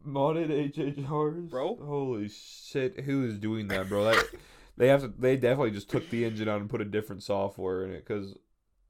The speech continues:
Speaker 1: the way those things are <laughs> designed.
Speaker 2: Bro, no, they're Ecotech, like Cobalts.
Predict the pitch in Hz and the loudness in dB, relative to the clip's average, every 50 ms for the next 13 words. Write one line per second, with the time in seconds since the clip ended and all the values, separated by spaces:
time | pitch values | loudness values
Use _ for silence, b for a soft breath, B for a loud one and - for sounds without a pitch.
0 | - - - 123 120 120 120 123 120 117 113 113 - 117 113 110 107 110 104 101 | -14 -10 -6 -2 0 0 0 2 0 0 -2 -2 -4 -8 -8 -6 -4 -4 -4 -4
1 | 104 110 - - - 185 165 160 - 208 233 233 226 220 240 247 214 175 165 156 | -4 -6 -4 2 4 4 4 6 6 6 6 6 8 8 6 6 6 6 2 0
2 | - - 208 - - 302 240 - - - 147 123 110 - - 131 131 127 127 - | 0 -6 -10 -4 -2 -2 -2 -2 -4 -6 -6 -6 -6 -6 -8 -6 -6 -6 -6 -4
3 | - 170 202 196 160 101 101 95 - - - - - | 0 2 2 2 0 -2 -4 -6 -8 -12 -16 -18 -18